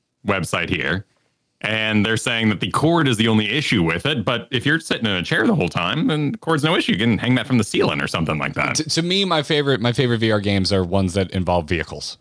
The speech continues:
Speaker 2: 'cause you're sitting in some sort
Speaker 1: Yeah.
Speaker 2: of cockpit or seat, and so you don't need to move, and you're getting, uh, I've, I've d-, I've played just a little bit of, um, like, uh, was it Project Cars? I don't even remember. Wha-, whatever,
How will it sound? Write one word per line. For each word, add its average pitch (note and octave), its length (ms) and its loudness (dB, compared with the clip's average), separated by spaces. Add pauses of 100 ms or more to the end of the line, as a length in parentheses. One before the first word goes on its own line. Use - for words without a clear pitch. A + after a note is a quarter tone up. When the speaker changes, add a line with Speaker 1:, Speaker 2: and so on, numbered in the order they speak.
Speaker 2:
'cause F2 140 0
you're E2 100 0
sitting G2+ 420 0 (100)
in G2 420 2 (420)
some G#2 200 2
sort G#2 200 2
Speaker 1:
Yeah. F#2+ 60 0
Speaker 2:
of E2+ 60 0
cockpit F2+ 520 0
or E2+ 160 0
seat, F2+ 400 0 (500)
and F2+ 200 0
so G2 100 2
you F2 120 0
don't F#2 220 0
need F2+ 140 -2
to D2+ 60 -8
move, D#2+ 680 0
and E2+ 140 -4
you're D#2+ 80 -4
getting, D#2+ 400 -2 (720)
uh, F#2 500 2
I've, F2 300 -4
I've F2+ 140 -4
d-, A#2 120 0
I've G2+ 160 0
played G#2+ 200 0
just G2+ 160 -2
a G2+ 40 -2
little G#2+ 280 4
bit F#2 220 4
of, E2 240 0
um, D2 380 -2 (560)
like, D2 320 -4
uh, C2+ 280 -4 (260)
was G2 100 -4
it G#2 120 -6
Project B2 340 -2
Cars? A#2 240 0
I G#2 60 -4
don't A#2 80 4
even F2 100 4
remember. C#2 320 -4 (180)
Wha-, G2 220 -2
whatever, B2+ 420 2